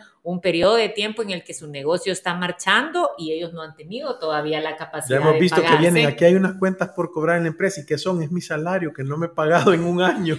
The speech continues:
Speaker 2: <laughs>
Speaker 1: Ni fijo ni beneficios, por supuesto. Y esto es bastante distante a sentirse con estabilidad financiera.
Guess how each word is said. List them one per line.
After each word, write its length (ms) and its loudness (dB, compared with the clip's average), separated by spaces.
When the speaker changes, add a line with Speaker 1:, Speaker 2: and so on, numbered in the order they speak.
Speaker 2:
<laughs> 100 -12
Speaker 1:
Ni 320 0
fijo 440 0
ni 280 -6
beneficios, 720 -6
por 180 -12
supuesto. 760 -8
Y 180 -6
esto 540 -6
es 140 -12
bastante 600 -10
distante 920 -12
a 140 -12
sentirse 800 -10
con 160 -12
estabilidad 640 -10
financiera. 760 -14